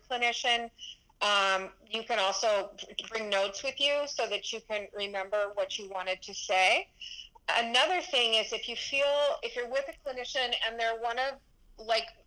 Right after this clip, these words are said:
most of American he-, healthcare providers, honest to goodness, we have ten minutes to see you. Do, do, please understand that. We're not trying to be a pistol about it, but we have ten or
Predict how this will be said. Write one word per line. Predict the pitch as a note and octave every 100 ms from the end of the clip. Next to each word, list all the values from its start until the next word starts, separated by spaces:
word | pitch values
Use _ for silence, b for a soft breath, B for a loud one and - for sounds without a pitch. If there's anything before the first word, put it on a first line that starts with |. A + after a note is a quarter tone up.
| _ _ A#3 A3+ A#3
most | B3+ C#4 C#4 C#4
of | A#3+
American | A#3 A3+ A3+ A3+ A#3 A3 G#3 - -
he-, | - A3+ A3
healthcare | B3 - A#3 A3
providers, | G#3 G3 G3 G3 G3+ - B B -
honest | B3 D4 -
to | E4+
goodness, | D4 B3 A3+ A3
we | B3+
have | C#4 C#4
ten | C#4+ C#4
minutes | A#3+ A3+ F#3+ -
to | G3+
see | G3 G#3 G3+ F3
you. | - - -
Do, | A3+ -
do, | A3+ -
please | - D#4 E4
understand | C4 G#3+ - A#3 G#3 F#3+
that. | D3+ C3+
We're | G#3+
not | A3+ A#3
trying | C4 A#3
to | G#3
be | G3
a | E3+ -
pistol | A#3+ - F3 D#3+
about | D#3+ C#3
it, | D3+ -
but | F#3+
we | G#3+
have | G#3
ten | -
or | B3